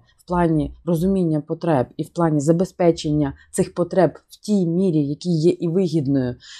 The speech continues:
для самого підприємця, це дуже важливо. Тому що, м, е, якщо підприємцю це не буде вигідно, то це не буде стала ситуація. Тоб-, то тоді це як наче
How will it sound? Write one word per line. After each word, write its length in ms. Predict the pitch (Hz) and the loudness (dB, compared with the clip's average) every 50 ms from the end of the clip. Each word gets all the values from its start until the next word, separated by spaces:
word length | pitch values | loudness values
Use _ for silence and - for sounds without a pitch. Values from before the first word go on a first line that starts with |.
| - - | -10 -4
для 260 | 151 170 185 175 170 | 0 2 2 2 0
самого 420 | - 165 160 170 175 165 165 156 | 0 -2 -2 0 0 0 0 0
підприємця, 680 | 160 160 151 - 160 160 170 196 285 349 349 359 - | 0 -2 -4 -2 -2 -2 0 2 2 2 0 -2 -6
це 120 | - - 165 | -6 -4 -2
дуже 260 | 175 220 196 196 190 | 0 0 0 0 0
важливо. 580 | 175 185 160 165 151 151 127 113 - - - - _ - - - - - - | -2 -2 0 0 0 0 0 -2 -6 -8 -14 -16 _ -20 -20 -20 -20 -14 -8
Тому 280 | - 170 180 185 208 202 | -4 0 0 0 0 0
що, 300 | - - 196 175 165 160 - - - - - - - | -2 -4 -4 -4 -4 -4 -8 -16 -18 -18 -12 -4 0
м, 280 | 156 151 151 151 156 | 0 2 2 2 0
е, 40 | - - - 113 147 147 143 | -2 -4 -2 -2 0 0 0
якщо 440 | 139 170 175 175 - - 208 190 170 | 0 0 -2 -2 -2 -2 0 0 0
підприємцю 600 | 185 190 180 185 - 175 180 185 175 170 170 170 | 0 -2 -4 -4 -4 -2 0 0 0 0 -2 -4
це 140 | 165 - 170 | -4 -2 -2
не 100 | 175 190 | -2 0
буде 260 | 202 311 330 285 247 | 0 0 0 0 0
вигідно, 500 | 170 165 156 143 143 131 117 127 123 - - - - - | 0 0 -2 -2 -4 -6 -8 -8 -8 -8 -10 -14 -12 -6
то 80 | - 175 | -6 -6
це 180 | 175 - 247 | -4 -2 -2
не 120 | 240 226 214 | 0 0 0
буде 340 | 190 180 214 226 190 196 175 | -2 -2 -2 0 0 0 -2
стала 680 | - - - - 180 185 190 185 180 175 170 170 170 - _ - | -4 -6 -4 -2 0 0 0 2 2 0 0 -2 -4 -6 _ -12
ситуація. 760 | - - - 170 170 170 160 131 107 - - - - - - - | -8 -6 -6 -4 0 0 0 0 0 -2 -4 -6 -8 -10 -8 -8
Тоб-, 380 | 139 135 - - - - 151 _ _ - - - | -8 -10 -10 -14 -16 -16 -18 _ _ -20 -10 -2
то 200 | - 208 202 185 | 4 4 4 4
тоді 340 | - - 185 175 214 240 202 - - | 4 0 -4 0 2 2 2 0 -4
це 140 | - 214 208 | -4 -2 0
як 160 | 202 190 185 | 0 0 0
наче 460 | 190 190 190 185 185 - 175 165 | 0 0 -2 -2 -2 -2 -2 -2